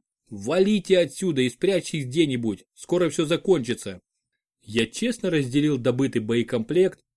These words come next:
и, подняв пленённого начальника охраны на ноги, скомандовал выступление.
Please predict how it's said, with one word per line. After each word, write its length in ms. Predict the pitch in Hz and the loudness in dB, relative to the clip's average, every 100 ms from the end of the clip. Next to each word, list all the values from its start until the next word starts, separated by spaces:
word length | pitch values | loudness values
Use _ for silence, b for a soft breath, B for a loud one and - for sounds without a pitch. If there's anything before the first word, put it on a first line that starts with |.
| _ | _
и, 300 | 185 220 214 _ _ _ - | 0 0 0 _ _ _ -4
подняв 440 | 123 139 170 - | -2 0 -2 -2
пленённого 640 | 147 156 156 147 143 135 | -2 -2 -2 -4 -4 -4
начальника 580 | 135 131 - 139 123 139 | -4 -4 -4 -4 -4 -6
охраны 480 | - 123 143 139 123 | -8 -8 -4 -2 -2
на 240 | 120 185 | -2 -2
ноги, 240 | 185 165 160 | 0 -2 -4
скомандовал 600 | - 127 131 135 123 117 | -6 -6 -4 -2 -2 -2
выступление. 720 | 117 - 110 117 107 101 92 | -4 -6 -2 -2 -2 -6 -10